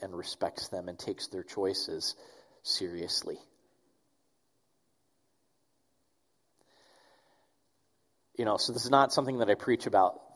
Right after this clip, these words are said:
theoretically, you know. Like, I have people in my mind,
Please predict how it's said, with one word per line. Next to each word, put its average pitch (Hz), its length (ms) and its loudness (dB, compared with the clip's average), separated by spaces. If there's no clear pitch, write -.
theoretically, 90 680 0
you 104 80 -6
know. 87 240 0
Like, 110 240 2
I 120 100 6
have - 400 6
people 113 440 2
in 101 80 0
my 95 140 -2
mind, 90 560 -4